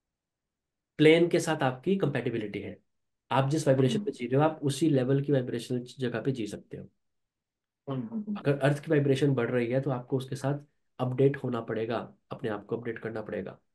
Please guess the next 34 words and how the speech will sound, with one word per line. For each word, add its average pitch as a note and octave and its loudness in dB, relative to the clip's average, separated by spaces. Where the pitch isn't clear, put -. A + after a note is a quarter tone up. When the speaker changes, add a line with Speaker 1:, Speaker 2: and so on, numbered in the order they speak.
Speaker 1:
वरना B2+ 4
आपको C#3+ 0
कोई D#3 6
और D#3+ 6
Speaker 2:
हम्म। D3+ 2
Speaker 1:
प्लेनेट C#3 4
मिल A#2+ -2
जाएगा G#2+ -4
कहीं A2+ -4
और, A2+ -4
कहीं A2+ -8
और, A2+ -8
वहाँ A2 -8
पे A#2 -4
आप, A2 -6
जो B2 2
आपकी A#2 0
vibration A2+ -2
से A2+ -6
match A2 -4
करता A2+ -4
है, C#3+ 0
वहाँ C#3 -4
पे C#3+ -2
आपकी A#2+ -4
उन्नति A#2+ -2
continue B2+ 0
रहेगी। G#2 -6
कुछ - -4
सही A3+ 10
गलत G#3 8
नहीं D#3 8
है। F#2+ 0
Speaker 2:
हम्म। - -10